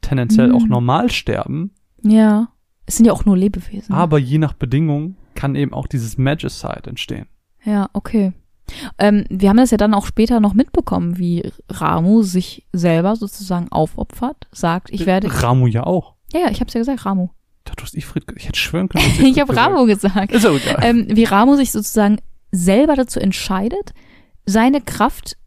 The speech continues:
Speaker 2: an die Truppe weiterzugeben und eben sich selber zu einem Magicite verwandelt.
Speaker 1: Er hat halt Suizid begangen.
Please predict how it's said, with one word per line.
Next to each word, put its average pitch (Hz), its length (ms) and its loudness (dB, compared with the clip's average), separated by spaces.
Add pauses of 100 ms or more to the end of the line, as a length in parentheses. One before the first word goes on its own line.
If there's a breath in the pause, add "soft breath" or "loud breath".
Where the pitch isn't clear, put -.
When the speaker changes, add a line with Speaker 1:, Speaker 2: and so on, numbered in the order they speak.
Speaker 2:
an 233 200 4
die 220 80 4
Truppe 220 280 2
weiterzugeben 196 640 0
und 196 320 -6 (120)
eben 220 340 0 (100)
sich - 300 -4
selber 190 320 0
zu - 140 -12
einem 220 120 2
Magicite 240 440 0
verwandelt. 170 720 -2
Speaker 1:
Er 147 80 4
hat 147 100 2
halt 120 140 2
Suizid 123 360 0
begangen. - 300 -10